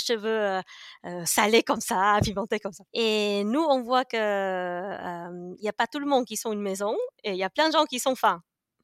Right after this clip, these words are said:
Et nous, on fait des plats picards, en fait. On fait l'I A toute prête à manger. Il suffit de chauffer, de plaquer, leur donner dedans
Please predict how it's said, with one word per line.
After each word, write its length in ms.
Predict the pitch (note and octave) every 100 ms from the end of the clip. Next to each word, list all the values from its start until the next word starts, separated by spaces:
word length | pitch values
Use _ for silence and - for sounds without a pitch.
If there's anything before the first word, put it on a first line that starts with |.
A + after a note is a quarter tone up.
| _ - - _ _ _ -
Et 80 | G#3
nous, 100 | B3+
on 100 | D4
fait 160 | C#4 C4+
des 100 | B3+
plats 200 | A#3+ A#3
picards, 400 | A#3+ C4 A#3 G3
en 80 |
fait. 260 | F3+ F#3 F#3+ - -
On 160 | G#3+
fait 300 | - C#4 D4+ -
l'I 260 | B3+ C4 B3+
A 240 | B3 A#3 G3 -
toute 160 | D4+ _ _ _ -
prête 360 | - C4+ - -
à 100 | A3
manger. 520 | G#3 G3+ G#3 G#3+ E4 - - -
Il 100 | B3+
suffit 360 | - E4 - E4+
de 120 | C4
chauffer, 560 | - A#3+ - A#3 D4+ A#3
de 120 | G3+ -
plaquer, 380 | C#4+ D4+ D4 E4
leur 160 | C#4
donner 260 | B3+ A#3+ C#4
dedans 400 | D4 A#3+ A#3+